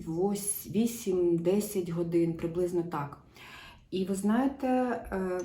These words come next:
він такий універсальний. Його можна і на повсякдень, його можна і на свято. Е, він і з однієї сторони делікатний, з іншої сторони він, ну, приємний дуже, дуже приємний.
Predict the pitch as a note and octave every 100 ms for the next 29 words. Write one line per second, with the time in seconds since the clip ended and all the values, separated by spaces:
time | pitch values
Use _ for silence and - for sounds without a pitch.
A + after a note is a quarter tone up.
0 | - - G#3+ A#3+ A3+ - G3+ F#3 F#3+ G#3+
1 | G#3 G3+ - F#3 D#3+ D3+ D#3 D#3 D#3 -
2 | - - E3+ F#3 G3 A#3 G#3+ G3+ F#3+ F#3
3 | F3+ - - - _ - G3+ A#3 A#3 -
4 | G3 G3 G#3 - G#3 F3 E3 D#3 D3 C#3+
5 | E3 F#3 G#3 G#3+ G3 G3+ G3 G3 G3+ -
6 | F3 D3 C#3+ C3+ D3 - - - - -
7 | D#3 D#3 F#3 A3+ A3+ G3 C3+ - - G3+
8 | A3 - - - E3+ G3 G3 G#3 G#3+ A3+
9 | A3 - G#3 G#3+ G3 G3 G#3 A3+ B3 C4
10 | G3+ F3 F#3+ G#3+ A3 G3+ - F#3+ G3+ G#3
11 | F#3+ G3 G3 - - _ _ _ - -
12 | _ - _ _ - D#3 F#3+ G3 G3+ A3
13 | A#3 A#3 - - G#3+ G#3 F#3+ G3 F#3 F3+
14 | E3 D3+ D3 C#3+ D3 F3 G#3+ G3+ F3+ F3
15 | E3 D#3+ D#3 D#3 D#3